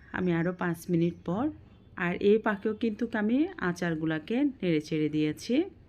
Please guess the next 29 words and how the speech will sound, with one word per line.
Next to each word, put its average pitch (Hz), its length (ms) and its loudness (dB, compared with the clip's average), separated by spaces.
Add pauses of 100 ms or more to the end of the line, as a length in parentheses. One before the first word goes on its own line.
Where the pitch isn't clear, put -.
(800)
যাতে 190 340 0
কোনো 180 320 0
প্রকার 190 340 -2 (100)
তলানিতে 160 540 0 (100)
না 233 200 2
ভেজে 151 220 -4
যায় 156 180 -2
পাতিলের। 175 440 -2 (1400)
আচারটা 220 500 2
প্রায় 220 360 0
এইটটি 180 280 -2
পার্সেন্ট 190 440 0
সিদ্ধ 170 320 0
হয়ে 156 260 0
গিয়েছে, 156 420 -2 (180)
আর 160 180 -4
তেঁতুলটাও 175 600 -2
কিন্তু 190 340 -4
গলে 208 320 -2
সিদ্ধ 175 300 -2
হয়ে 156 200 4
গিয়েছে। 160 400 -2 (1040)
আর 190 140 2 (100)
এই 240 160 6
আচারটা 226 460 0
হবে 233 200 0 (140)
টক 185 180 4 (120)
ঝাল 185 240 2
মিষ্টি। 165 460 0